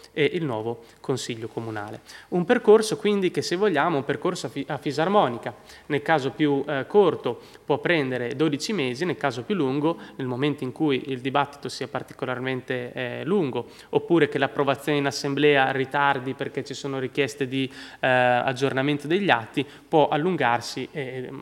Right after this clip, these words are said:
diciamo, all'infinito, quindi non c'è un, un termine di legge. Diciamo che ogni anno però, entro marzo, sostanzialmente, i comuni che intendono fondersi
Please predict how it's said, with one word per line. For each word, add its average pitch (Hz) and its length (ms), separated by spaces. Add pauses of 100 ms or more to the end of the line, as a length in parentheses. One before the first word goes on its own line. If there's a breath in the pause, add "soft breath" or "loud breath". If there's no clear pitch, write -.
(300)
diciamo, 131 720 (320)
all'infinito, 135 640
quindi 120 360 (260 loud breath)
non 127 200
c'è 131 180
un, 120 320
un 131 160
termine 123 360
di 117 100
legge. 113 340 (220 loud breath)
Diciamo 175 340
che 185 140
ogni 214 260
anno 156 280
però, 160 340 (240 loud breath)
entro 185 340
marzo, 143 400
sostanzialmente, 156 800
i 175 160
comuni 170 400
che 143 120
intendono 143 460
fondersi 135 560